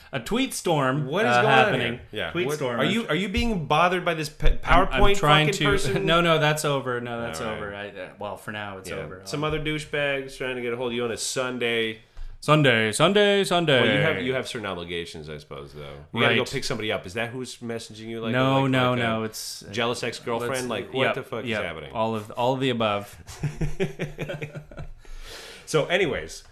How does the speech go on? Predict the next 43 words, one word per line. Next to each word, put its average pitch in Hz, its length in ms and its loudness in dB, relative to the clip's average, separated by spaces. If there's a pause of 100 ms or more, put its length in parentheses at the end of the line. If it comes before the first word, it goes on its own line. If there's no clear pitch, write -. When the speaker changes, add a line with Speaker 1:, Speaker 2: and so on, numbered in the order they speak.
(220)
Speaker 2:
um, 95 380 -4 (500)
the, 131 520 -6
the 123 160 -4
office 165 320 -2
barbecue 156 420 -6
was, 127 300 -8
it 131 240 -10
just, 175 240 -8 (100)
I 113 140 0
don't 139 120 0
know 117 120 -2
if 98 100 -10
you, 92 380 -10 (240)
were 110 100 -6
you 262 220 -2
outside 311 440 -2
yesterday? 247 460 -6
Did 208 180 -10
you 214 80 -4
do 208 220 -4
something? 202 340 -2
'Cause 165 180 -8
that 175 120 -4
was 160 120 -6
so 190 280 -2 (160)
ridiculously 135 680 -6
gorgeous 98 560 -6
Speaker 1:
It 139 100 2
was 139 180 2
Speaker 2:
that 110 80 -4
I 85 60 -4
feel, 110 60 -4
Speaker 1:
great. 120 320 0
Speaker 2:
I 110 60 -8
feel 110 160 -8
bad 95 320 -4
for 98 100 -8
Speaker 1:
Yeah. 90 100 -6
Speaker 2:
anybody 82 180 -6
who 82 80 -10
was 82 120 -10
not 76 280 -8
outdoors. 78 420 -10